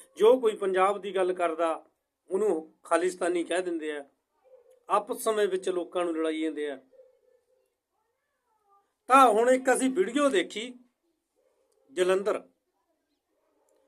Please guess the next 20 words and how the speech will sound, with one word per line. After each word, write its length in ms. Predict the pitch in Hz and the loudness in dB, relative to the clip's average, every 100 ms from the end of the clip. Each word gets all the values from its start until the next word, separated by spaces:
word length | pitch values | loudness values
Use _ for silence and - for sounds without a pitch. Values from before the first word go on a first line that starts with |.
| _ | _
ਉੱਥੋਂ 240 | 226 226 285 | -6 0 2
ਨਾ 160 | 302 | 4
ਇੱਕ 120 | 269 269 262 254 | 4 4 4 4
ਪੁਲਿਸ 260 | 247 233 240 | 0 -2 4
ਵਾਲਾ 160 | 254 240 | 4 4
ਲੰਘ 240 | 202 220 254 | 2 0 2
ਰਿਹਾ 140 | 240 | 2
ਸੀ 200 | 214 160 | 2 -6
ਤੇ 200 | - 220 | -8 0
ਆਪਣੇ 260 | 226 254 247 | 0 0 -6
ਕਿਸਾਨਾਂ 400 | - 226 226 240 | -4 -4 -2 0
ਨੇ 100 | 240 | 0
ਧਰਨਾ 360 | 262 254 185 | 0 2 2
ਲਾਇਆ 200 | 190 190 | 0 0
ਹੋਇਆ, 140 | 196 196 | 0 -2
ਕਹਿੰਦਾ 180 | 226 277 | 0 2
"ਮੈਂ 100 | 262 | 2
ਡਿਊਟੀ 300 | 196 190 185 | 2 0 -2
ਤੇ 140 | 190 | 0
ਜਾਣਾ।" 320 | 185 185 180 | 0 0 -8